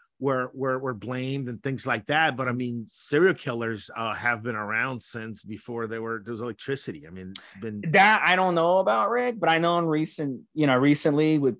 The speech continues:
Speaker 2: cameras everywhere and D N A and everything, serial killers, it's very rare that you'll have a serial killer today. So, but we're still, because we grew up in that era in the eighties where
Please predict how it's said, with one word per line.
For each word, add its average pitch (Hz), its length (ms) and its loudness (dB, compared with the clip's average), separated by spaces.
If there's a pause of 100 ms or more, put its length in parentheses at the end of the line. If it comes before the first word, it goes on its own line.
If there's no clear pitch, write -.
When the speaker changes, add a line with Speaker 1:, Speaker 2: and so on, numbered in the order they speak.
Speaker 2:
cameras 156 520 2
everywhere 139 640 4
and 113 120 -4
D 131 200 -2
N 131 80 -2
A 131 140 0
and 123 80 0
everything, 135 640 0 (600)
serial 170 340 10
killers, 165 800 4 (400)
it's 147 200 2
very 151 340 6
rare 117 560 2
that 120 120 0
you'll 113 120 0
have 120 140 0
a 110 40 -6
serial 113 280 -2
killer 104 280 0
today. 101 440 -2
So, 113 380 8 (380)
but 151 120 10
we're 147 180 10
still, 170 480 12
because 156 400 4
we 151 100 4
grew 135 280 4
up 214 160 6
in 180 80 0
that 135 180 0
era 139 180 2
in 135 60 2
the 120 180 -2
eighties 135 460 0
where 117 220 -6